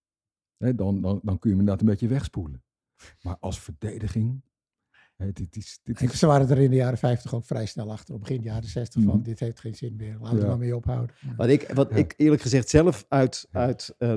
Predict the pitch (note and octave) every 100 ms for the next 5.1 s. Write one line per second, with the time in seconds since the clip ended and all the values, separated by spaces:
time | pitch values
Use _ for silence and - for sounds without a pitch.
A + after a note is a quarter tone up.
0 | F#2+ A#2+ C#3 B2+ B2+ A2+ A#2+ A2+ - A#2
1 | A2 F2+ - G#2+ A2+ B2 A#2 B2 - A2+
2 | G2+ A#2+ A2 A2 A2 A2+ G#2+ A#2 A2+ A2
3 | - - G#2 A2 - G#2+ A2+ A2+ G#2 G2+
4 | G#2 G2+ _ _ _ _ _ _ - G2+
5 | G2